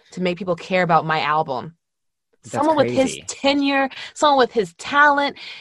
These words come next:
Speaker 1: He's been in the, the K-pop, the K-pop game. He's been in the
Speaker 2: Mm-hmm.
Speaker 1: K-pop game for how long? And he's getting treated like he just came out. Even at the Super M concert last year, he was the first performer. Like, "Oh my God, he's the opener. He needs to close it."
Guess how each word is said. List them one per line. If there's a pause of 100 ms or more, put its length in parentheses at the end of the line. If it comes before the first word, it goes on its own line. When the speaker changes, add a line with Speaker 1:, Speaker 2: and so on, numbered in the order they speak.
(120)
Speaker 1:
He's
been
in
the,
the
K-pop,
the
K-pop
game. (140)
He's
been
in
the
Speaker 2:
Mm-hmm. (240)
Speaker 1:
K-pop
game
for
how
long?
And
he's
getting
treated
like (180)
he
just
came
out.
Even
at
the
Super
M
concert
last
year, (220)
he
was
the
first
performer.
Like,
"Oh
my
God,
he's
the
opener. (240)
He
needs
to
close
it."